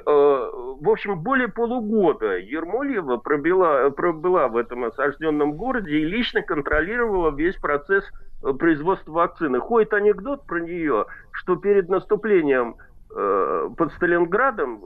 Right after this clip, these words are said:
Сталин ей якобы звонил и спрашивал: "Ну что, сестричка, можно наступать? Типа, все привиты". Но это я оставляю,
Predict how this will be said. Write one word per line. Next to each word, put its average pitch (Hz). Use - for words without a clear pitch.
Сталин 147
ей 131
якобы 139
звонил 185
и 165
спрашивал: 127
"Ну 139
что, 190
сестричка, 151
можно 226
наступать? 156
Типа, 82
все 247
привиты". 139
Но 156
это 220
я 170
оставляю, 175